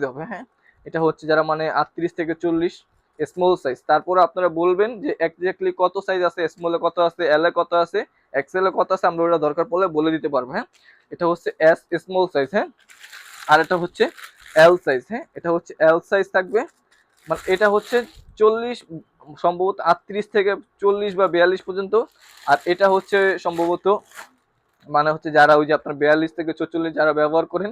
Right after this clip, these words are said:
তারা হচ্ছে যে এল সাইজটা ব্যবহার করতে পারেন। তারপর হচ্ছে আমাদেরকে মেসেজ দিবেন, আমরা শিওর হয়ে। আর এটা, এটা ডাবল এক্সেল, এটা মানে ছিচল্লিশ যারা পরেন তারা হচ্ছে এটা মানে পড়তে পারবেন, হ্যাঁ। সাইজটা কি খেয়াল করবেন, সাইজ করে যেন আমাদেরকে মেসেজ দিবেন, আমরা হচ্ছে ভালো মতো আপনাদেরকে বুঝিয়ে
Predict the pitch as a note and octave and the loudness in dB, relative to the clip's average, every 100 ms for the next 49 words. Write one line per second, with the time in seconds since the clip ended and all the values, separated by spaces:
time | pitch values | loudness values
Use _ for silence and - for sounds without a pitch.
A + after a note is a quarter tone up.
0 | - _ _ _ D3 D3 D3+ - D#3+ E3 | -12 _ _ _ 4 4 0 -4 -4 0
1 | C#3+ C#3 D#3+ - D#3 D3 D3+ D3 D#3 D#3 | -2 0 -4 -2 0 2 0 -2 -8 -4
2 | E3 F3+ C#3 C3 C#3+ C#3 - C#3+ C#3+ C#3+ | -4 -2 -6 -6 -8 -8 -6 -6 -6 -8
3 | C3+ C3 D3 D3 D#3 C#3+ C#3+ D3+ D3+ E3+ | -8 -8 -10 -8 -6 -6 -6 -10 -6 -6
4 | - _ _ - D3 D#3 F#3+ - E3 G3 | -8 _ _ 2 4 4 2 0 0 2
5 | E3 D3+ D#3+ F#3 D#3+ F3+ - D3 C3 D3+ | 4 4 4 2 2 0 -2 -6 -4 -4
6 | D#3 E3 E3 F3 E3 G3 F#3+ E3+ F3+ F3 | 0 0 0 -6 -4 -4 -2 0 2 2
7 | F3+ F#3 C4+ - _ _ _ D#3 D3 D3+ | 2 -2 -4 -14 _ _ _ 4 4 4
8 | D3+ D#3+ D#3 D3+ D3+ D3 B2 - D#3+ D#3+ | -2 -2 0 2 2 -2 -4 -4 -6 -2
9 | D3+ C3+ B2 G3 D4+ _ _ _ _ _ | 0 0 -2 -8 -10 _ _ _ _ _
10 | C#3+ C#3+ F3 E3+ F3+ D#3+ E3+ E3+ G3 G3 | 0 2 -6 -6 0 2 2 2 -2 0
11 | A#3 - - E3+ E3 F#3+ F3+ F#3 F3 F3 | -4 -6 -4 -2 -2 -4 -4 -2 -2 -2
12 | F3 F3+ F3+ E3 C#3 E3+ D#3+ F3+ F#3 - | -4 -8 -8 -6 -6 -8 -6 -6 -4 -4
13 | C#3+ C#3+ - C#3+ B2 C#3+ D3+ D3+ C3+ - | -4 -6 -8 -8 -6 -4 -4 -2 -4 -4
14 | C#3+ C#3 G3+ C#4 _ _ _ D3 D3 D3+ | -8 -6 -6 -6 _ _ _ -8 -4 0